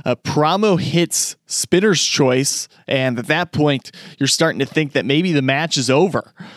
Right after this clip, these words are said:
Um, but he's only able to go two of four in the category for a measly four points in Pixar.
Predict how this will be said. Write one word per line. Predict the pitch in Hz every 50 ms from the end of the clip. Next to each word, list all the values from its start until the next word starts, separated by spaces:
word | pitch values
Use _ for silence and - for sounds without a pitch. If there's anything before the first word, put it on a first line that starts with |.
| - - - 139
Um, | 127 123 123 120 117 110 113 - - _ _ _
but | - 127
he's | - - 175 190 190 165
only | 190 202 202 196 190 175 160
able | 165 170 165 160
to | 143 147
go | 131 147 147 147 143 139 127 - - - - _ _ _ - _ - - -
two | - - - 190 214 226 240
of | 175 -
four | - - - - 170 175 196 196 190
in | 165 131 147
the | 143 131
category | - - - 143 143 147 151 139 143 139 135 127
for | - - 127 127 120
a | 117
measly | 117 135 160 160 - 147 135
four | 123 - - 147 151 147 139
points | - - 127 131 135 139 - -
in | 123 -
Pixar. | - - - - - - - 123 120 117 120